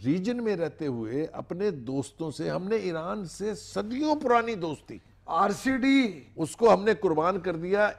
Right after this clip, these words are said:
Speaker 1: اس امریکہ کی بے حسی، بے وفائی، بے غیرتی، میں کیا کیا لفظ استعمال
Speaker 2: یعنی
Speaker 1: کروں
Speaker 2: آپ کو یاد ہے
Speaker 1: کہ
Speaker 2: پینسٹھ کی جنگ میں
Speaker 1: پینسٹھ سال تک ہم نے ان کی خدمت کی اور انڈے جا کے سارے انہوں نے دے دیے بھارت کی ٹوکری میں۔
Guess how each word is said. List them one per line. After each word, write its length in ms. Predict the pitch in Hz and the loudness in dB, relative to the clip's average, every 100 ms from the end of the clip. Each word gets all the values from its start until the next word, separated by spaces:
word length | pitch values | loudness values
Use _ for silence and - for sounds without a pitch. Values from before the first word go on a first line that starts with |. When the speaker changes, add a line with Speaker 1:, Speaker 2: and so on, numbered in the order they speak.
| - | -6
Speaker 1:
اس 340 | 196 220 - - | -2 -2 -4 -10
امریکہ 600 | 160 160 170 165 185 175 139 - | -6 -2 -4 -4 -4 -4 -6 -8
کی 380 | 180 180 185 160 | -2 0 0 -2
بے 520 | 113 107 160 175 160 | -8 -4 -2 0 0
حسی، 540 | 156 139 165 175 175 165 - - _ _ _ | -2 -6 -6 -4 -4 -6 -14 -20 _ _ _
بے 320 | - 92 147 175 | -16 -2 2 4
وفائی، 640 | 170 127 165 175 180 180 | 2 4 4 4 4 2
بے 420 | 127 95 123 160 156 | -4 -4 0 2 6
غیرتی، 680 | 170 165 165 170 170 175 160 - - - - - | 4 4 -2 0 2 0 -2 -10 -20 -20 -20 -8
میں 220 | 151 151 131 - - | -4 -4 -4 -14 -2
کیا 160 | 165 | 0
کیا 140 | 165 160 | 2 0
لفظ 260 | 135 143 | 0 -2
استعمال 260 | 143 135 135 | -4 -4 -2
Speaker 2:
یعنی 120 | - | 0
Speaker 1:
کروں 140 | 285 214 | 2 4
Speaker 2:
آپ 200 | 214 247 | 4 2
کو 100 | 254 | 0
یاد 260 | 202 196 | 4 6
ہے 100 | 226 254 | 6 4
Speaker 1:
کہ 80 | 185 | 2
Speaker 2:
پینسٹھ 220 | 202 269 | 4 6
کی 260 | 202 226 226 | 8 8 10
جنگ 80 | 233 | 10
میں 120 | 240 | 10
Speaker 1:
پینسٹھ 200 | 233 165 | 6 4
سال 340 | 185 196 202 - | 8 8 8 4
تک 220 | 214 170 | 0 0
ہم 140 | 135 165 | -6 -4
نے 160 | 185 | -2
ان 160 | 196 196 | -2 -2
کی 140 | 196 | -4
خدمت 420 | 170 160 151 180 - | -2 -2 -2 -6 -6
کی 160 | 214 214 | 0 2
اور 80 | |
انڈے 300 | 190 165 185 | 2 0 0
جا 160 | 180 170 | 4 4
کے 100 | 160 | 2
سارے 280 | 131 147 165 | -2 -2 0
انہوں 160 | 165 | -2
نے 60 | 156 | -2
دے 100 | 143 | -2
دیے 160 | 143 160 | -2 -4
بھارت 340 | 107 123 123 | -4 -10 -10
کی 100 | 143 | -10
ٹوکری 360 | 120 104 117 113 | -10 -10 -12 -12
میں۔ 140 | 104 | -16